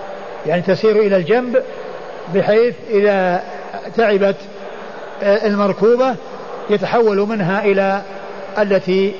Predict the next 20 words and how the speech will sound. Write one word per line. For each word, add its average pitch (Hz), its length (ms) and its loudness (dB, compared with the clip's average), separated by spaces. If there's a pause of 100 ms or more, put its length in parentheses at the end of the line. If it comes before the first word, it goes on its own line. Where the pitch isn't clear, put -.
هي 202 200 2
بجنبها 180 680 2 (320)
وبجوارها. 175 720 2 (720)
فلا 202 200 4
جلب 226 580 2
ولا 196 280 4
جنب 190 480 2 (120)
في 208 60 -2
الرهان، 196 480 2
أي 226 240 2
في 214 60 -4
المسابقة 226 720 0 (600)
على 214 480 0
الخيل 196 420 4
والإبل، 190 400 2 (1080)
لا 185 180 2
جلب 226 460 2 (100)
ولا 196 240 4
جنب. 160 300 0 (1300)
نعم. 147 120 -6